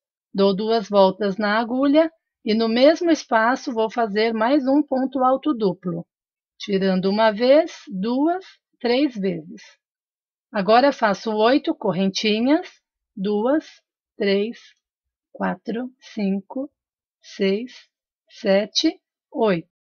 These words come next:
E também vou fazer o ponto alto duplo no ponto de base da carreira anterior, no ponto baixo, igual foi feito do, deste lado. Dou duas voltas na agulha e no ponto baixo faço o ponto alto duplo.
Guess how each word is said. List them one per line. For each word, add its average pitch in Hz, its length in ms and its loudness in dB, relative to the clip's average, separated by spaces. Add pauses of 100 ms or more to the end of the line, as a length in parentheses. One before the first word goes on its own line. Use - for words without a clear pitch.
(760)
E 214 120 -4
também 277 440 6
vou 294 140 6
fazer 202 360 2
o 226 100 0
ponto 269 360 4
alto 190 280 4
duplo 226 500 2
no 233 220 4
ponto 285 440 6
de 226 120 0
base 208 460 4
da 214 160 4
carreira 190 400 0
anterior, 190 640 2
no 220 140 2
ponto 190 320 -2
baixo, 196 640 0 (960)
igual 208 380 4
foi 311 180 2
feito 254 400 0
do, 277 340 2
deste 254 400 0
lado. 180 480 -2 (360)
Dou 185 200 0
duas 196 320 0
voltas 180 440 0
na 202 200 0
agulha 269 500 2
e 254 80 2
no 269 160 4
ponto 220 380 0
baixo 247 580 2 (960)
faço 220 440 0
o 277 200 0
ponto 269 380 2
alto 254 320 2
duplo. 180 520 -4